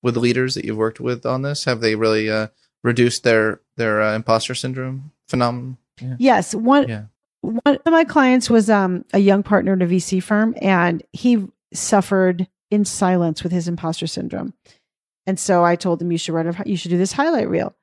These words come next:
Speaker 2: Now, Scott, I don't know about you, but all of my clients are, like, constantly rolling their eyes at me, like, "Oh, this touchy-feely stuff. Ay, why are we gonna do this?" Like, but to humor me,
Speaker 1: <laughs> Boy.
Speaker 2: he did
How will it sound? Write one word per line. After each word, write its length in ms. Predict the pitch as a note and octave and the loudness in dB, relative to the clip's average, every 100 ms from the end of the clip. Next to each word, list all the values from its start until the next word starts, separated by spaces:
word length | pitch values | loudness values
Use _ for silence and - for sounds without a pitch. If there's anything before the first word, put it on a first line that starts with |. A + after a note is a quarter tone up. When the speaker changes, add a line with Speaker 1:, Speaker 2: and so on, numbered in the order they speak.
| _ _ _ _ _ - | _ _ _ _ _ -6
Speaker 2:
Now, 300 | F#3 - - _ - | -6 -6 -10 _ -18
Scott, 320 | - - A3+ | -14 -6 -4
I 60 | - | -2
don't 100 | A#3+ | -2
know 60 | B3+ | 0
about 200 | F3+ - | -2 -2
you, 140 | G3 | -2
but 220 | E3+ - _ _ - | -2 -4 _ _ -4
all 400 | G3 G3+ G#3+ A3+ | 0 2 2 2
of 120 | G#3+ F#3+ | 0 -2
my 160 | E3+ | -6
clients 800 | E3 F3 D#3 - - - - - _ _ _ _ - | -6 -8 -8 -10 -14 -16 -16 -20 _ _ _ _ -2
are, 140 | F3+ | 0
like, 240 | F3 G3 - _ - | 0 -2 -6 _ -20
constantly 460 | - G3 F#3+ - F3+ | -10 -6 -6 -4 -6
rolling 380 | D#3+ E3+ F3 F3 | -4 -2 -2 -2
their 120 | E3+ | -4
eyes 240 | E3 D#3+ - | -4 -4 -6
at 80 | |
me, 160 | - - | -8 -6
like, 160 | F3+ - | -6 -6
"Oh, 240 | G#3+ G#3+ E3 | -6 -6 -8
this 120 | F3+ | -12
touchy-feely 600 | - G3 - F#3+ F#3 F3 | -6 -6 -4 -4 -2 -2
stuff. 280 | E3 F3+ D#3+ F#3+ | -2 -6 -4 -4
Ay, 300 | A3 F#3 _ | -6 -6 _
why 220 | - F3+ | -6 -4
are 60 | F#3 | -4
we 60 | F3 | -4
gonna 160 | E3+ D#3+ | -6 -4
do 140 | E3 | -4
this?" 220 | E3 D#3 | -4 -4
Like, 200 | E3+ E3+ - A3 - | -6 -6 0 0 2
but 140 | F#3+ | -2
to 60 | A3+ | -2
humor 440 | - F4 A4+ A4 | 2 4 6 6
me, 20 | |
Speaker 1:
<laughs> 100 | B3+ | 6
Boy. 180 | - D3 - D3 - - D3 C#3+ D3+ - - | 6 2 -2 -2 -2 -4 -2 -2 -2 -6 -14
Speaker 2:
he 260 | D3 C#4+ C#4 | 2 4 4
did 580 | G#3+ D4+ D4 C#4+ C4 | 4 6 8 6 2